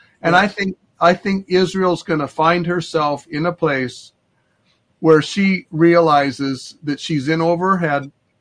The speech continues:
Speaker 1: Nobody's coming to her aid. And if God doesn't aid her, she's toast.
Speaker 2: Right.
Speaker 1: And that's
Speaker 2: It
Speaker 1: exactly where God wants her.
Speaker 2: Well, and that's, and that's why God does it. Uh,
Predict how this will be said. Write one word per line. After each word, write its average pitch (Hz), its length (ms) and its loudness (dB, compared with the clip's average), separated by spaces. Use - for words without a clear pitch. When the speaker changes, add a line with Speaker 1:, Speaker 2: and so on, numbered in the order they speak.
Speaker 1:
Nobody's 185 640 4
coming 175 400 -2
to 175 200 -2
her 170 140 2
aid. 120 340 -4
And 143 300 -2
if 139 220 -2
God 156 340 4
doesn't 151 340 0
aid 139 240 -4
her, 127 280 -4
she's - 280 -6
toast. 117 420 -8
Speaker 2:
Right. 120 200 -10
Speaker 1:
And 135 160 -2
that's 151 240 0
Speaker 2:
It 139 100 -2
Speaker 1:
exactly 139 420 -2
where 135 160 -4
God 131 260 0
wants 127 260 -6
her. 120 200 -16
Speaker 2:
Well, 226 260 6
and 190 100 4
that's, 220 240 2
and 202 160 2
that's 220 180 2
why 208 160 4
God 180 320 2
does 214 240 2
it. - 160 -16
Uh, 170 180 -2